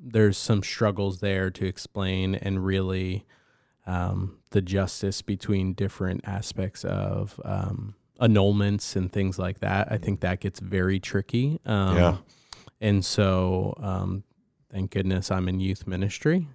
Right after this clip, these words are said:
Speaker 1: and I just come up with silly games for kids to play. So, um, but yeah, I, th-, I, I think that, uh, kinda answers that. Um,
Speaker 2: We can sponsor you to go study canon law if you wanna,
Speaker 1: <laughs>
Speaker 2: if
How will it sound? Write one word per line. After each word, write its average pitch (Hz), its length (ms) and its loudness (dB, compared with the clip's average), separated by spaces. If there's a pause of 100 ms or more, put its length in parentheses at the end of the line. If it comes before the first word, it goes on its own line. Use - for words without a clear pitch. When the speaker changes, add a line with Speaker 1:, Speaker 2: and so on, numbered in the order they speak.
(100)
Speaker 1:
and 92 160 -4
I 90 140 0
just 90 220 -6
come 95 200 -2
up 92 200 -4
with - 220 -6
silly 92 420 2
games 92 400 0
for - 200 -6
kids - 280 -8
to 120 60 -12
play. 131 300 0
So, 92 380 0 (420)
um, 98 280 6
but 95 320 4
yeah, 117 220 8
I, 98 120 6
th-, - 280 -12
I, - 260 -4 (160)
I - 40 0
think 127 240 0
that, 92 200 2
uh, 90 180 0 (380)
kinda 95 240 4
answers - 380 -2
that. 98 360 -2
Um, 95 380 0
Speaker 2:
We 151 100 2
can - 140 0
sponsor 95 460 4
you 85 140 4
to 85 100 2
go 85 140 4
study 82 340 2
canon 78 300 0
law 80 300 0
if 78 160 -4
you 80 100 4
wanna, 80 240 4
Speaker 1:
<laughs> - 400 -12
Speaker 2:
if - 20 -20